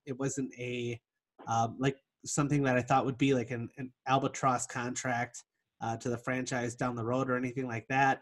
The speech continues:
And I know that we had talked a little bit on this podcast about how,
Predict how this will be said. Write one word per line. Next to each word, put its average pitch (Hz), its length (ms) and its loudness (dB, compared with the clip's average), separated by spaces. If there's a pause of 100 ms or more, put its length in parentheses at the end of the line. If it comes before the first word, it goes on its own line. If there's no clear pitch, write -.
And 131 340 4
I 139 120 4
know 160 160 10
that 147 100 6
we 143 120 8
had 131 120 4
talked 135 300 4
a 123 60 2
little 202 260 8
bit 143 160 8
on 131 120 10
this 123 140 4
podcast 127 600 2
about 131 260 4
how, 127 380 6